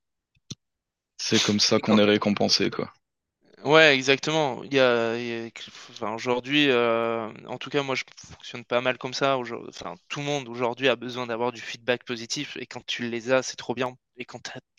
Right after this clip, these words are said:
Speaker 1: Eh oui.
Speaker 2: et quand tu vois que le bouche à oreille fonctionne de plus en plus, ben, en fait, tu gagnes tout parce que le bouche à oreille, c'est quelqu'un qui te recommande. Donc, c'est encore mieux que, que d'avoir un feedback, euh, positif. C'est de te dire, « Ah ouais, mais en fait,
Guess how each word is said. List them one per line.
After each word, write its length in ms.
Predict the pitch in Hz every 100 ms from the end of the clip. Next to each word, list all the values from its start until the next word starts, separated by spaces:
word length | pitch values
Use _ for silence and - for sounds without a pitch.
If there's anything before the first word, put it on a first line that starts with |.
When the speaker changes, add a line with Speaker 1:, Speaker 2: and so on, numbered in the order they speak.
| _ -
Speaker 1:
Eh 100 | 110
oui. 160 | 98 95
Speaker 2:
et 60 | 123
quand 140 | 143
tu 100 | 139
vois 120 | 147
que 100 | 143
le 80 | 139
bouche 300 | 127 151 147
à 40 | 156
oreille 260 | 143 147 143
fonctionne 400 | - 123 131 123
de 80 | 117
plus 220 | - 131
en 80 | 123
plus, 240 | 147 143
ben, 220 | 117 110 104
en 80 |
fait, 180 | 107 131
tu 120 | - 120
gagnes 180 | 117 113
tout 140 | 165
parce 160 | 120 -
que 80 |
le 60 | 113
bouche 260 | 117 127 120
à 60 | 113
oreille, 200 | 117 135
c'est 180 | - 110
quelqu'un 320 | - - 135
qui 200 | - -
te 100 | -
recommande. 480 | 131 - 131 151 135 - - - _ _
Donc, 100 | 120 -
c'est 140 | -
encore 260 | 110 107 107
mieux 240 | 123 139 135
que, 760 | - 113 110 110 110 107 107 _
que 80 | 113
d'avoir 300 | 110 113 113
un 80 | 101
feedback, 540 | - 123 117 113 -
euh, 140 | 104 104
positif. 400 | - 113 135 117
C'est 180 | - -
de 60 |
te 60 | -
dire, « 140 | - -
Ah 80 | -
ouais, 80 | -
mais 80 | -
en 60 |
fait, 180 | - 117